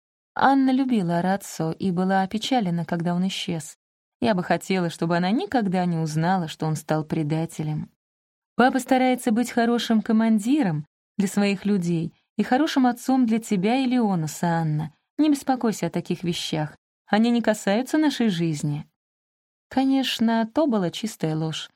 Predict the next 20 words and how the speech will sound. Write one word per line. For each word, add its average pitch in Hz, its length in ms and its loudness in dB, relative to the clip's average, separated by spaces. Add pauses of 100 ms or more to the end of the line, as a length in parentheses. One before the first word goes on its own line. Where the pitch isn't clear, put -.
(420)
Мафия 220 500 2
властвовала 185 720 0
над 185 240 0
каждым 240 400 0
аспектом 190 600 -2
в 175 40 0
нашей 170 380 -2
жизни. 147 580 -4 (320)
Анна 185 240 0
поджала 170 420 -2
губы. 160 380 -4 (600)
«Вот 302 280 0
почему 208 360 0
мне 208 180 2
не 196 120 0
разрешают 202 640 0
ходить 185 360 -2
в 190 60 0
обычную 190 520 -2
школу». 185 600 -4